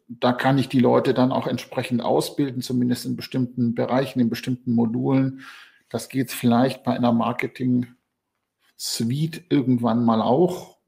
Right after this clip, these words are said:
Das gibt es sicher auch, aber das Integrative ist natürlich auch immer, das hängt ja auch immer vom Einzelfall ab. Hoffnungsträger, künstliche Intelligenz, ist das der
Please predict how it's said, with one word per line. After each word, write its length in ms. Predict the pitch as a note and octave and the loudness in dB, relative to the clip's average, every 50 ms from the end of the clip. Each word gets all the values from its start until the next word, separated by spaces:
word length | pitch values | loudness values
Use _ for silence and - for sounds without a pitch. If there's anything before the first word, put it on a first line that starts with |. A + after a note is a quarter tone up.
| _ _ _ | _ _ _
Das 260 | B2+ - - A2+ - | -20 -20 -20 -20 -20
gibt 220 | - - _ _ - | -20 -20 _ _ -8
es 160 | C3+ - - | -8 -8 -8
sicher 320 | - - - C#3+ C3+ B2+ | -12 -6 -2 -2 0 0
auch, 180 | C3+ C3+ C3 - | 0 -2 -4 -6
aber 400 | - B2 A#2 B2+ B2+ B2+ B2+ - - - - - - - - _ _ _ _ | -6 -6 -2 0 0 0 -2 -6 -14 -18 -20 -20 -20 -20 -20 _ _ _ _
das 180 | B2+ A#2+ - | -6 -6 -2
Integrative 1300 | - - C#3+ - - - - C#3 B2+ B2+ B2+ - - D3+ E3 F#3 F3+ F3 E3 D#3+ D#3+ D#3 D#3+ D#3+ - _ _ _ _ _ _ _ _ _ _ - | -2 -2 -2 -2 -4 -4 0 0 0 0 0 -2 -4 -2 0 6 6 8 8 8 6 4 2 -2 -12 _ _ _ _ _ _ _ _ _ _ -2
ist 140 | E3 - - | -2 0 0
natürlich 460 | D#3+ D#3 - E3 D#3 C3 B2+ - - | -2 2 2 2 2 2 -2 -4 -4
auch 140 | B2 C#3 - | -4 -4 -2
immer, 260 | - C#3 C3+ C3+ - - - - _ - D3+ C#3 - _ _ _ _ | 0 0 0 0 0 -2 -6 -16 _ -16 -16 -16 -16 _ _ _ _
das 220 | - B2+ - - | -10 -10 -10 -4
hängt 260 | - D3+ D#3 D#3 D#3+ D#3+ | -4 -2 -2 -2 -2 -4
ja 160 | D3+ C3 - | -4 -4 -4
auch 120 | - - | -4 -6
immer 260 | D3 C#3 C#3 C3+ C3 | -4 -2 -2 -2 -2
vom 220 | C3 - D3+ D3 - | -2 -6 -8 -6 -2
Einzelfall 760 | - - A#2 A#2 A2+ - - G2+ G2 - - F2+ F2 F2 - | 2 2 4 2 2 -2 -6 -8 -10 -10 -12 -12 -12 -12 -12
ab. 300 | - - E2+ - _ - - _ _ _ _ _ _ _ _ _ _ _ _ - - - - - - - - - - - - - - - - - _ _ _ _ _ - _ _ _ _ - C3+ - - _ _ _ _ _ - | -12 -14 -16 -16 _ -20 -20 _ _ _ _ _ _ _ _ _ _ _ _ -14 -14 -14 -20 -20 -20 -20 -20 -20 -20 -20 -20 -20 -20 -20 -20 -20 _ _ _ _ _ -20 _ _ _ _ -20 -18 -18 -20 _ _ _ _ _ -18
Hoffnungsträger, 1300 | - - D3 E3+ F3+ - A3 G#3 G3+ - - - - G3 F#3 F#3 F3 F#3 F3+ F3 F3 F3 E3 D3+ - - - | -4 0 0 0 4 4 2 2 2 0 -2 -2 2 2 4 4 4 4 4 6 6 4 4 2 -2 -2 0
künstliche 540 | - E3+ F3+ F3 - - - D#3 - E3 E3 | 2 2 2 0 -2 -8 -10 -4 0 0 0
Intelligenz, 760 | D3+ D#3 D3+ - D#3+ D3 D3 B2+ B2+ C3 C#3+ F3 F3+ F3 - | 0 -2 -6 -6 -6 -6 -6 -4 -4 -4 -2 -2 -4 -4 -4
ist 320 | - D#3+ D#3 - - - | -8 -8 -8 -8 -8 -8
das 220 | F#3+ F#3 F3+ - - | -8 -8 -8 -6 -2
der 460 | - F3 F3 F3 F3 E3+ D#3+ - | -2 0 0 0 0 -2 -2 -6